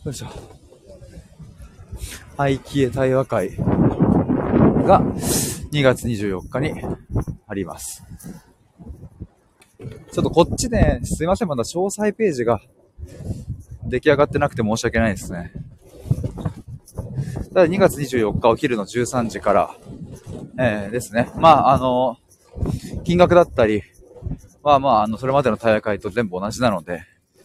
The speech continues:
えー、まあ、一月のね、会の詳細ページをちょっと見てみてください。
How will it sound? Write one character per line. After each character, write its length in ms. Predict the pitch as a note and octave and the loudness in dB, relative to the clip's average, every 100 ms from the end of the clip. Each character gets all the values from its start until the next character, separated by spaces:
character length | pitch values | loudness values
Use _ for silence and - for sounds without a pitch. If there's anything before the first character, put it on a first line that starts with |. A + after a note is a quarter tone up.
| _ - _ - | _ -20 _ -6
え 180 | A#2 G#2+ | -4 -2
ー、 20 | |
ま 60 | B2+ | -4
あ、 40 | |
一 180 | C#3+ E3 | -2 2
月 240 | E3+ E3 | 0 0
の 100 | D#3+ | -4
ね、 160 | D#3 - D#3 - - - - - - - - | -4 -8 -12 -14 -16 -20 -12 -12 -10 -14 -8
会 240 | - D3+ F#2 | -2 0 0
の 300 | F#2 - - - | -4 -8 -10 -10
詳 420 | - - - A#2 | -8 -4 -2 2
細 220 | G#2 A2+ | 2 0
ペ 180 | - B2 | 0 -2
ー 20 | |
ジ 80 | - | -2
を 20 | |
ち 80 | - | -6
ょ 20 | |
っ 20 | - | -12
と 100 | G2 | -10
見 100 | A#2 | -6
て 140 | F#2 | -6
み 80 | - | -6
て 80 | - | -10
く 100 | D#2 | -12
だ 80 | |
さ 200 | D#2 F2 | -10 -10
い。 80 | D#2 | -12